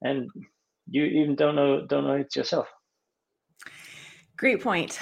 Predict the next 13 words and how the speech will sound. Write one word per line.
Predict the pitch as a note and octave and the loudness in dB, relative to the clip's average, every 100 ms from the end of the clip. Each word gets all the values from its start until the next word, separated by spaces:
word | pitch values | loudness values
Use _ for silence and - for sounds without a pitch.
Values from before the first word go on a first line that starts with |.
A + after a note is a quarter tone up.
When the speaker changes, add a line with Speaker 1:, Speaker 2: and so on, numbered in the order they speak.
| C4+ | 2
Speaker 2:
Uh, | B3+ B3 - - _ _ _ _ _ _ _ _ _ _ _ - _ - | 6 6 4 -2 _ _ _ _ _ _ _ _ _ _ _ -20 _ -14
so, | - D4 C4 B3+ - - - - | 4 8 8 8 2 -16 -16 -10
uh, | |
sorry, | G#3+ F3+ D3 | -2 0 0
I | |
just | G#3 - | -2 -4
got | G#3+ | -2
a | |
notification | G#3 G#3 G#3+ G#3 G#3 G#3 | 0 -2 -2 0 0 -2
on | |
my | F3+ | -4
computer. | F3 G3 G#3+ F#3+ E3 | -4 -4 0 2 0
So, | - B3 A#3 | 4 6 6